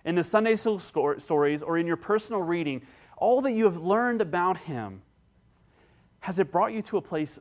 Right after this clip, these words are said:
of satisfaction, being satisfied with God, at peace with, satisfied in your life,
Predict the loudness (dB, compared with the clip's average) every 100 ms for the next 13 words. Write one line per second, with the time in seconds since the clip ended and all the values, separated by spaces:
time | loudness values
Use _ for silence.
0 | -10 -8 -8 -14 -12 -6 -6 -6 -10 -14
1 | -14 -14 -18 -20 -20 -20 _ _ _ _
2 | _ _ _ -4 -2 -6 -12 -6 -4 -2
3 | -6 -12 -12 -12 -14 -16 -16 -18 -18 -20
4 | _ _ _ _ _ _ _ _ _ _
5 | _ _ _ -10 -10 -12 -8 -8 -8 -14
6 | -12 -12 -2 2 2 2 -2 -6 -4 -6
7 | -10 _ _ -6 -4 -2 -4 -8 -12 -18
8 | _